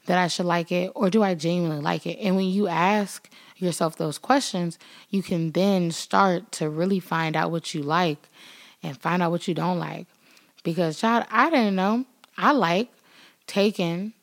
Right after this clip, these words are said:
a shower in the dark. I didn't realize that. With some music on. I didn't realize, I didn't realize it at all until I tried it because I was by myself and I actually had time to be by myself and to really calm myself down and to really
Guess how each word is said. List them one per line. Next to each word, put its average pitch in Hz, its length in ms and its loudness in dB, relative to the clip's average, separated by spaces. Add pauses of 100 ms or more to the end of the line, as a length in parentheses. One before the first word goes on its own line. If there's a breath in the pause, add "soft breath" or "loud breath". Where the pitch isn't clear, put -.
a 175 120 -2
shower 226 580 2 (240)
in 233 100 4
the 320 60 6
dark. 349 260 4 (180)
I 277 100 4
didn't 349 120 0
realize 294 220 2
that. 160 220 -2 (920 loud breath)
With 233 140 4
some 240 120 6
music 240 300 6
on. 165 240 0
I 214 100 4
didn't 311 120 2
realize, 240 420 2 (460)
I 226 80 4
didn't 269 160 4
realize 285 320 0
it 302 160 -2 (100)
at 277 140 4
all 233 340 -4
until 202 280 0
I 180 100 2
tried 269 360 0
it 247 220 0
because 185 220 0
I 165 100 0
was 160 100 -4
by 175 160 0
myself 196 460 0
and 180 120 -2
I 180 60 2
actually 175 420 -2
had 165 260 0
time 185 520 0 (680 loud breath)
to 185 120 -2
be 214 220 4
by 185 180 6
myself 165 640 0
and 175 180 -2
to 175 120 0
really 180 500 2 (840 soft breath)
calm 196 340 2
myself 185 480 0
down 180 400 2
and 185 200 -4
to 185 140 -2
really 180 560 0